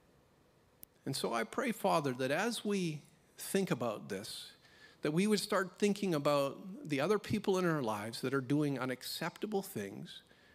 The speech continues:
behaving in unacceptable ways, who are hurting and alone,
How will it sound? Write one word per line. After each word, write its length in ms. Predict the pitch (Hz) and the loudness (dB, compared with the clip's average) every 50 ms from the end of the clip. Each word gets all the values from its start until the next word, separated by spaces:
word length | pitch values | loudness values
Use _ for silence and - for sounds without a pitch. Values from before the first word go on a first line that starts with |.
| - - | -14 -6
behaving 480 | - 139 123 - 143 151 151 143 151 147 | -4 -2 0 2 2 2 2 2 2 2
in 80 | 135 127 | 0 0
unacceptable 760 | 127 135 143 143 - - - - - - - 180 185 185 190 | 0 -2 -2 -4 -6 -6 -8 -8 -6 -4 -4 0 0 2 2
ways, 500 | 139 - - 139 - - - - - - - _ - - - - _ _ _ _ _ _ _ _ _ _ _ _ _ _ _ _ _ _ _ | 0 0 -2 -6 -10 -12 -14 -14 -16 -18 -20 _ -20 -20 -20 -20 _ _ _ _ _ _ _ _ _ _ _ _ _ _ _ _ _ _ _
who 200 | - 170 160 156 | 0 2 4 4
are 220 | 151 143 135 135 131 | 4 4 2 2 -2
hurting 540 | - - - 165 175 185 196 196 196 190 160 | -2 0 2 2 4 4 4 2 0 0 0
and 140 | - 165 | -2 -2
alone, 460 | 160 139 110 107 104 98 104 127 147 | -2 -2 -2 -4 -6 -6 -8 -10 -12